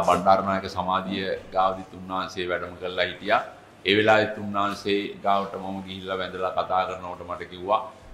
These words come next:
මේ, අ, කට්ටිය රණ්ඩු වෙන්නේ නැතුව ඔක්කොම එකට එකතු වෙලා වැඩ කරගන්න ඕන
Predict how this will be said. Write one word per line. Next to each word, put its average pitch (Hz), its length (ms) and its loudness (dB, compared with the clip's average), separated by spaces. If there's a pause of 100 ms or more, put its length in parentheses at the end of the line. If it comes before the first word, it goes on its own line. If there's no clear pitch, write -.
(140)
මේ, 92 760 4 (380)
අ, 90 100 0 (380)
කට්ටිය 92 380 0
රණ්ඩු 90 300 0
වෙන්නේ 90 260 -4
නැතුව 98 180 -6
ඔක්කොම 92 300 -8
එකට 92 220 -10
එකතු 87 300 -6
වෙලා 92 220 2
වැඩ 87 180 -4
කරගන්න 87 420 -4
ඕන 90 200 -10